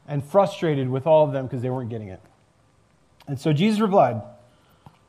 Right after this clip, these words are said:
"A certain man prepared a great banquet and invited many guests. And at the time of the banquet,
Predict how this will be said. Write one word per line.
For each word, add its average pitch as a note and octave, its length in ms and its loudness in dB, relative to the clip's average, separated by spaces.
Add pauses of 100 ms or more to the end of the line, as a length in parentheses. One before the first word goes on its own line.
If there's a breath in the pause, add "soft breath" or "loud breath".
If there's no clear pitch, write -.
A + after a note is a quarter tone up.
(120)
"A D3 300 0 (240)
certain B3+ 400 0
man C#4 300 0
prepared G#3 360 -6
a G3+ 40 -4
great G3 260 0
banquet F#3+ 460 -6
and C3 100 -6
invited D3 420 0
many C3+ 240 -4
guests. E3+ 400 -4
And C3+ 120 -10
at C#3+ 80 -8
the C#3+ 80 -8
time F#3 220 -4
of F#3 60 -6
the E3 60 -2
banquet, G3 420 -4